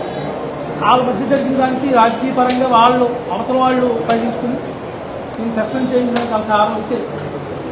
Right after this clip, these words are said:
ఎక్కువ సస్పెండ్ కావాలని చాలామంది అంటే చాలా తక్కువ, చాలా తక్కువ టర్మ్లోనే మళ్ళీ ఆయనకి ఒక విధంగా చెప్పాలంటే రాజకీయ పునర్జన్మ వస్తుంది ప్రతి ఒక్కరికి, కానీ ఒక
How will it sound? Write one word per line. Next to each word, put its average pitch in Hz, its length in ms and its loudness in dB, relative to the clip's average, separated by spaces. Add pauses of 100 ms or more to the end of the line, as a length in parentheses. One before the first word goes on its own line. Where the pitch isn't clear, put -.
(220)
ఎక్కువ 359 380 0
సస్పెండ్ 339 460 2
కావాలని 311 420 4
చాలామంది 294 400 6
అంటే 311 180 4 (640)
చాలా 285 200 4
తక్కువ, 320 300 4 (720)
చాలా 311 200 0
తక్కువ 339 300 4 (100)
టర్మ్లోనే 330 520 6 (640)
మళ్ళీ 302 200 4 (120)
ఆయనకి 294 360 4 (1160)
ఒక 208 100 0
విధంగా 285 280 4
చెప్పాలంటే 302 380 6
రాజకీయ 277 400 4
పునర్జన్మ 285 520 6 (960)
వస్తుంది 302 400 2
ప్రతి 277 220 4
ఒక్కరికి, 302 300 0
కానీ 302 200 6 (760)
ఒక - 80 -2